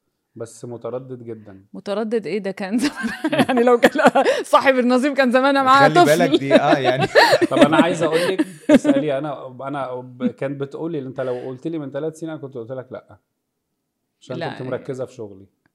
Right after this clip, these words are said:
Speaker 2: أنا عايزة أعرف إيه الشغل اللي كان بينكم؟
Speaker 1: آه، شغل، آه، حاجة كده في اللايف applications،
Speaker 2: مم.
Speaker 1: تمام؟ فأنا كان عندي ناس، آه، بتشتغل في اللايف، آه، في لبنان،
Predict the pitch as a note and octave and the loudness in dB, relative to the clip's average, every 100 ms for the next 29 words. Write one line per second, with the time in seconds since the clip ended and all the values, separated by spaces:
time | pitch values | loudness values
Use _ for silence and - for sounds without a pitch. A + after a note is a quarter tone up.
0 | _ _ - A3 C#4+ D#4+ B3 C4+ C4 - | _ _ -10 -8 -6 -8 -8 -10 -10 -10
1 | A3+ G3 F3 F3 F3 F3 E3+ E3 - _ | -10 -10 -12 -14 -16 -16 -18 -20 -20 _
2 | _ _ _ _ _ A#2+ B2 A#2+ A#2+ A#2+ | _ _ _ _ _ -10 -8 -8 -8 -8
3 | A#2+ - D#3 E3 D3 C#3 B2 A#2+ A#2 A#2 | -8 -6 -6 -6 -8 -8 -10 -10 -10 -12
4 | G#2+ C3 C3 C3+ - C3+ C3+ A#2+ A#2+ A2 | -10 -10 -8 -10 -10 -8 -8 -8 -12 -10
5 | B2 D3 A#2+ - A2 A#2+ B2+ D3 D#3 _ | -10 -10 -16 -18 -18 -16 -16 -16 -18 _
6 | _ F#3+ G3 A#2 C#3 D#3 _ _ _ C3 | _ -16 -12 -12 -14 -16 _ _ _ -12
7 | C#3 C3 A#2+ C3 C3 B2 B2+ - - A#2 | -10 -10 -12 -12 -12 -12 -14 -16 -18 -14
8 | G#2+ G#2 G#2 G#2+ - A#2+ B2 A2+ A2 G#2+ | -12 -12 -14 -20 -12 -10 -10 -12 -12 -10
9 | A2+ A2 G#2+ G#2+ G#2 G2+ - G#2+ G#2+ A2+ | -10 -12 _ -16 -14 -16 -18 -16 -14 -14
10 | D3 | -16